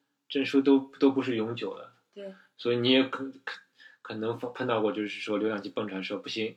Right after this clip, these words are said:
Speaker 1: 这个网站的证书过期了。”
Speaker 2: 嗯。
Speaker 1: 一般来说，正常的网站它到，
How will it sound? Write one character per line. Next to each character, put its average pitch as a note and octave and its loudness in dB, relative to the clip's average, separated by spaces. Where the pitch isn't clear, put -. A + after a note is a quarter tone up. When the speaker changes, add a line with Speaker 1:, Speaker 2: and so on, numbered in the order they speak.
Speaker 1:
这 A#2 -4
个 A2+ 0
网 G#2 -4
站 A#2+ 0
的 A2+ 4
证 C3 0
书 C3+ 2
过 B2+ 2
期 - -4
了。” - -6
Speaker 2:
嗯。 G#3+ -8
Speaker 1:
一 C3+ 2
般 D3+ 4
来 A#2 4
说， B2+ 4
正 C#3+ 4
常 A#2 0
的 A#2 0
网 F#2+ -2
站 G#2+ -2
它 A2 -4
到， A2 0